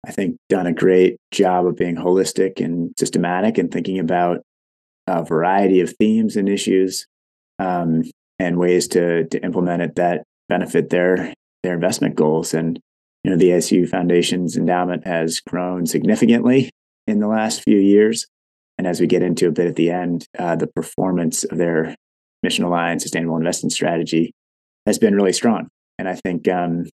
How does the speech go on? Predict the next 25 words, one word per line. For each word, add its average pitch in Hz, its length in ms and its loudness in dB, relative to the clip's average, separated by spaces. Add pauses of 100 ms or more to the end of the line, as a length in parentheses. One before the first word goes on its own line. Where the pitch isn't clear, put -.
you 85 100 -8
know, 85 80 -4
again, 82 220 0
they've 80 100 -2
taken 87 240 -2
a 85 40 -2
really 82 180 -2
smart 85 260 0
approach 85 360 -2
to 85 160 2
it. 85 100 0
And 78 140 -2
so 82 320 0 (580)
we 98 80 4
really 101 220 6
talked 101 340 0
from 98 140 -2
the 92 60 -2
beginning 98 320 0
to 92 40 0
the 87 120 -2
end 101 180 0
about 87 260 -2
how 92 220 -4
they, 87 420 0